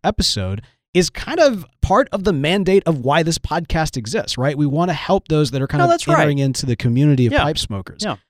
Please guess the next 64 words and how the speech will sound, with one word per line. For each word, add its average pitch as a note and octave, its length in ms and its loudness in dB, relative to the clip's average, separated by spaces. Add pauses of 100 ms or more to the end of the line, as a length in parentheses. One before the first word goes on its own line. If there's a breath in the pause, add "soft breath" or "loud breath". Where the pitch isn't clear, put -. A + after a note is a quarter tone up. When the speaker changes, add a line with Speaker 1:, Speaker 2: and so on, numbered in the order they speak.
(140)
Speaker 1:
Uh, C3+ 180 4
and F#3 260 4
we've D3+ 180 2
seen E3 400 -2
over D3+ 260 2
and C#3+ 80 2
over F#3+ 180 0
again, A#2+ 340 -2
a D#3 40 -4
lot B2+ 220 -2
of - 80 -6
people C#3 220 0
write C#3+ 160 2
in, G#3+ 120 4
"Hey, E3+ 280 4
I B2+ 80 -2 (120)
picked C#3 180 0
up C#3 100 -2
a D3 40 -10
pipe. F#3+ 340 2 (240 soft breath)
First D3 200 0
thing D#3+ 100 -2
I D#3 60 2
did E3 160 0
was D#3+ 140 0
I D#3+ 60 0
headed D3+ 240 0
over D#3 120 4
to C#3+ 60 -2
iTunes E3 520 2
or - 100 2
headed D3 200 0
over D3+ 160 0
to D3 140 0
Google, D#3+ 360 4 (280 soft breath)
and B2+ 120 0
I C#3 60 2
found D3+ 320 -2
you F#3 100 2
guys C#3+ 320 2
as B2+ 120 -4
kind C3+ 140 -2
of B2+ 60 -2
a C3 60 0
way. C3 340 0
I A#2+ 80 -4
needed C#3 280 0
a - 20 0
podcast C3+ 500 -2
to - 60 -8
kind C3 100 -6
of - 60 -8
help - 320 -2 (260 soft breath)
bring C3+ 240 0
me C3+ 160 -2
into, B2+ 500 -2
uh, A2 280 -4
into B2 240 -4
the A#2+ 80 -6
community, A#2 400 -4
into, A2 320 -6
into A2+ 160 -10
the G#2 80 -8
hobby." A#2 320 -6